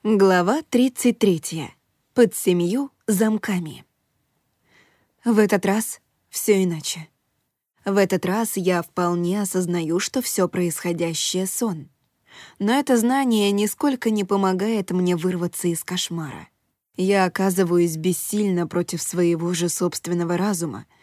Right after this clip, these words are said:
который снова затягивает меня в эту отвратительную пучину из перемешанных воспоминаний, отголосков ощущений и эмоций. Я снова в доме матери.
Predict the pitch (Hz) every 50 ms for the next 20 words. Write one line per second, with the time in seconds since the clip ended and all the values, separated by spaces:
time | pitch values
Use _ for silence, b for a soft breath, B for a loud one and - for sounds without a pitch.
0 | b b b b _ - 254 240 262 254 254 233 220 - - 247 247 262 262 240
1 | 220 208 185 190 185 175 - - 208 196 180 190 180 170 175 175 175 165 - 180
2 | 180 180 180 190 196 180 175 175 170 170 170 - - 185 180 - 170 180 175 170
3 | - - 196 180 - 190 180 175 170 170 170 170 165 165 160 - - 175 160 -
4 | - - - 214 202 190 185 180 B B B B B - 220 214 - - 202 190
5 | 190 185 185 190 190 180 - - 180 175 175 170 - 180 175 - - 185 175 175
6 | 175 170 185 202 202 196 196 185 180 - _ _ _ _ 202 196 185 180 185 175
7 | 170 170 175 170 - - 175 - 170 160 - 170 165 - - - 190 190 190 185
8 | 175 165 - _ - 190 180 175 175 170 156 151 - - - - - - - -
9 | _ _ _ _ _ _ _ B B B B B B B B B - 202 214 214
10 | - - 262 269 254 226 226 208 196 190 214 220 220 202 190 180 175 170 - 185
11 | 170 165 170